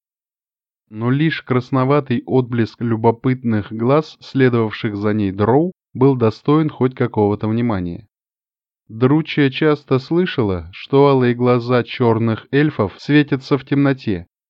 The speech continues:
но впервые наблюдала это действие воочию, посему была несколько поражена. Там, куда был направлен взгляд Дроу,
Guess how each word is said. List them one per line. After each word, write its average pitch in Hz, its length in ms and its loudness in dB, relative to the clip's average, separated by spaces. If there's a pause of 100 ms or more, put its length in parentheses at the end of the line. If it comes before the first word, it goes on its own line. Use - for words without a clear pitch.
(440)
но 139 140 2
впервые 170 520 4
наблюдала 151 600 4
это 104 200 0
действие 104 540 0
воочию, 131 720 0 (640)
посему 131 460 2
была 131 280 6
несколько 120 680 0 (160)
поражена. 120 760 2 (1200)
Там, 120 300 2
куда 113 280 2
был 113 220 0
направлен 110 760 0
взгляд 101 560 -2
Дроу, 110 540 0